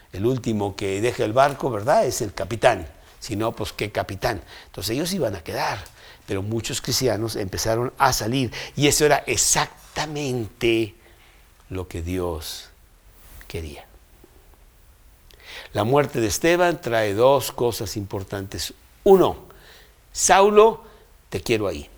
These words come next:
No me falles, vas a estar ahí porque yo voy a tener algo muy importante para ti". Y dos, con esta muerte va a haber una gran persecución y esa persecución va a hacer que los cristianos salgan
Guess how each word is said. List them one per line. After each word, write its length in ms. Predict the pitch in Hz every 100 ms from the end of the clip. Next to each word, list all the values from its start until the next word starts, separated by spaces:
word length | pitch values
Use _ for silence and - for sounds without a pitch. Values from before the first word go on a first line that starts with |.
| - -
No 120 | 113
me 100 | 175
falles, 640 | 202 247 160 180 - -
vas 200 | 95 98
a 20 | 156
estar 260 | - 143
ahí 240 | 165 185 214
porque 340 | - 127 120
yo 100 | 120
voy 180 | 127 139
a 80 | 135
tener 300 | 123 127 127
algo 260 | 123 117
muy 240 | 117 120 120
importante 640 | 120 113 107 120 113 110
para 260 | 110 107 110
ti". 260 | 117 101 - - - - - -
Y 140 | 76
dos, 600 | 87 117 208 - - - - _ - - -
con 180 | - 95
esta 260 | 113 - 175
muerte 340 | 170 117 -
va 80 | 101
a 20 |
haber 100 | 95
una 140 | 95 87
gran 240 | 135 143
persecución 720 | - 127 104 101 98 123 113
y 80 | 110
esa 220 | 151 180
persecución 720 | 196 233 175 185 175 165 139 127
va 60 |
a 20 | 120
hacer 400 | - 196 254 - - - -
que 140 | 92
los 160 | 85 -
cristianos 540 | 80 - - 104 98
salgan 600 | - - 147 131 120 127